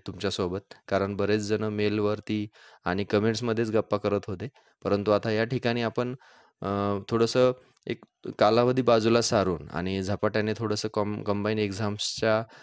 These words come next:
अ, तयारीला चांगल्या पद्धतीने लागूया. आता बऱ्याच जणांचा प्रश्न असेल की, "मला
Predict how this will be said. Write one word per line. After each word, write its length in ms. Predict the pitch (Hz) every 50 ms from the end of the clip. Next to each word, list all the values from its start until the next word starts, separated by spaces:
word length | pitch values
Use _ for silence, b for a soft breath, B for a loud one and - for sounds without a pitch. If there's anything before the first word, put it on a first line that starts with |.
| B B B B -
अ, 360 | - 92 92 92 92 92 92 90 -
तयारीला 560 | 104 101 98 101 104 110 110 113 110 101 98
चांगल्या 360 | 95 - 101 95 95 95 98 95
पद्धतीने 480 | 110 104 104 104 95 107 104 104 104
लागूया. 420 | 104 98 92 90 95 95 95 95 120 - _
आता 160 | - - -
बऱ्याच 260 | 113 110 110 113 113
जणांचा 340 | 110 117 117 120 117 113 123
प्रश्न 340 | 117 - 110 107 - - 117
असेल 280 | 110 110 - 120 113 110
की, 60 | - 120
"मला 180 | 113 113 113